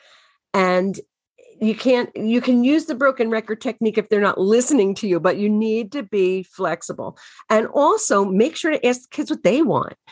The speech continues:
because that's a huge negotiating tool. So if the kids really want to go to his parents' house or spend Christmas Eve with him on, you know, that particular year, um,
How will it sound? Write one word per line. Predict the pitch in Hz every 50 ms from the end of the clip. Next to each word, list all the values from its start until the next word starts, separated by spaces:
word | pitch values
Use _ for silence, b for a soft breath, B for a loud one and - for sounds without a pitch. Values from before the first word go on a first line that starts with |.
| b b -
because | 226 226 262 226 -
that's | 277 294 339 -
a | 339 -
huge | - - 247 254 247 247
negotiating | 220 202 180 - 185 180 175 - 165 156 147 135 135 131
tool. | 135 - 117 82 73 - B B B B B B B -
So | - 226 208 -
if | - 247 240 240
the | 247 247
kids | - - - 311 339 320 -
really | 220 247 269 277 269
want | 247 214 247 262 269 247
to |
go | - 247 233 220
to | 226
his | 214 - - 220 262 294 - -
parents' | - - 269 262 277 285 269 254 -
house | 208 202 196 196 196 -
or | 185
spend | - - - 214 214 220 214
Christmas | - 240 233 226 - 214 208 - -
Eve | - 226 220 185 185
with | 190 180 - _ -
him | 220 240 277 294
on, | - 175 175 156 - _ -
you | 196 196
know, | 170 170 165 160
that | 156 185 180 - - _ _ _ -
particular | 196 175 - 190 - - 185 175 165
year, | 165 160 156 156 151 160 190 B B B B B B B B B B -
um, | 220 208 208 214 214 220 220 -